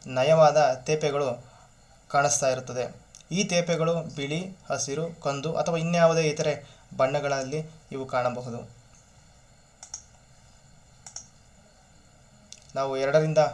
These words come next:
ಮೂರು ದಿನಗಳ ನಂತರ ಬ್ರೆಡ್‌ನ ಚೂರನ್ನು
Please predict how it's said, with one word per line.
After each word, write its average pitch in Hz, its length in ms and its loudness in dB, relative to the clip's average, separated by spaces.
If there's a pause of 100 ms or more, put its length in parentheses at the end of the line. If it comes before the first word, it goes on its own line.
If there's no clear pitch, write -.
ಮೂರು 151 260 -4
ದಿನಗಳ 143 220 -2
ನಂತರ 131 440 0 (440)
ಬ್ರೆಡ್‌ನ 143 320 0
ಚೂರನ್ನು 139 600 -4